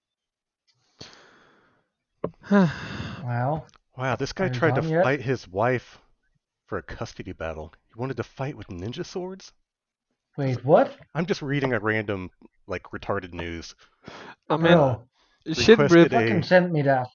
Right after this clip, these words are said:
Speaker 1: should be
Speaker 3: requested a Game of
Speaker 1: pretty
Speaker 3: Thrones style trial by combat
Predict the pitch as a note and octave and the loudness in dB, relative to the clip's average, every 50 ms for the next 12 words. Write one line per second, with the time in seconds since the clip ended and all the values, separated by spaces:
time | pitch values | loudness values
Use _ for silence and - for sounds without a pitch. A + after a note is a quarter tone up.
0 | _ - C#3 C3 - F#3+ F#3+ E3 E3 D#3+ D#3+ E3 C#3+ C#3 C3+ F3 F3 D#3+ - D#3 | _ -14 -8 4 8 8 8 8 8 8 8 8 8 10 12 12 12 12 12 12
1 | D#3 D#3 D#3 D3+ D3+ D3 D3 D3 C#3+ C#3+ C#3 C#3+ D3 A#2+ - - - - - - | 12 12 12 12 12 12 12 12 12 10 10 8 6 4 0 -6 -12 -14 -14 -8
2 | - - C3+ A#2+ A#2 A2+ A2 A2 - - - - A2+ A2+ B2 B2 B2 A2+ A#2 A2+ | 0 2 4 4 4 4 2 0 -4 -6 -4 -2 -2 0 0 -2 -2 -2 -2 -4
3 | A2 - - - A#2 A2 A2 G#2+ E2 D#2 D#2 - | -4 -6 -8 -8 -6 -6 -6 -6 -8 -10 -10 -12